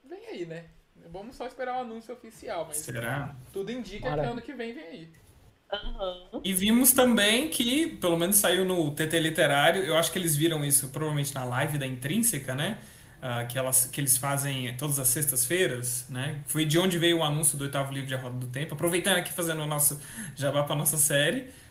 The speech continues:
Speaker 2: que vai sair o oitavo livro em dezembro, parece. Eu não fui ver a live, eu devia ter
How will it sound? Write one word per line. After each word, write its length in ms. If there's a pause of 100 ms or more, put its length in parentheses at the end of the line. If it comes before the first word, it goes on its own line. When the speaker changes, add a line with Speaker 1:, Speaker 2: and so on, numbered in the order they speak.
(180)
Speaker 2:
que 100
vai 140
sair 300
o 100
oitavo 420
livro 480
em 380
dezembro, 800
parece. 400
Eu 100
não 120
fui 180
ver 120
a 80
live, 360
eu 60
devia 200
ter 140